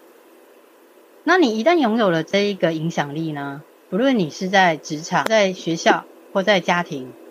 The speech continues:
都会获得较多人来支持你，也会让你的人生比较顺遂。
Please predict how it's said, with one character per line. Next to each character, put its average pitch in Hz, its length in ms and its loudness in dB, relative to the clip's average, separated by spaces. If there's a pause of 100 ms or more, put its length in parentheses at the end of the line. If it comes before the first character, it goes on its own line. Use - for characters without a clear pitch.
(240)
都 233 120 2
会 247 160 4
获 247 300 0
得 147 280 0
较 185 300 2
多 165 340 -2 (320)
人 151 200 -2
来 143 160 0
支 170 200 -4
持 160 180 -8
你， 131 280 -6
也 160 140 -2
会 226 160 -2
让 240 220 2
你 139 120 -4
的 131 160 -6
人 143 200 -4
生 170 420 -2
比 135 80 -8
较 135 220 -8
顺 143 280 -8
遂。 - 300 -6